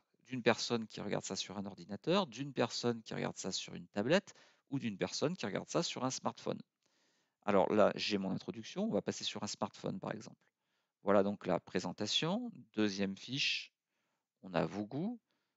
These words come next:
Troisième fiche, on a les différents chocolats. On va descendre jusqu'en bas parce que je suis dans la même section. Et là, j'ai mes citer les trois marques.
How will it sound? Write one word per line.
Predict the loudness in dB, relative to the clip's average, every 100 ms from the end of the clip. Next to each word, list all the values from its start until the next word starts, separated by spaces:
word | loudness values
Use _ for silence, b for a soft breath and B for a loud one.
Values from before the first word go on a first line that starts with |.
| _ _
Troisième | -4 -2 0 0 -2
fiche, | -2 0 2 2 0 -6 _ _
on | 0
a | 0
les | 2 0
différents | -2 -6 -4 -4 -4 -8 _ _ _ _ _ -20
chocolats. | -20 -18 -4 0 0 -2 _ _ _ _ _ _ _ _ _ _ _ _
On | -12
va | -8
descendre | -8 -10 -14
jusqu'en | -12 -6 -2 0
bas | 0
parce | 0
que | -8
je |
suis | -10
dans | -8
la |
même | -4
section. | -4 -4 -2 -4 -6 b b b
Et | 0
là, | 4 4
j'ai | 4
mes | 2 2 0
citer | -4 -2 2
les | 2
trois | 4 4
marques. | 4 2 -4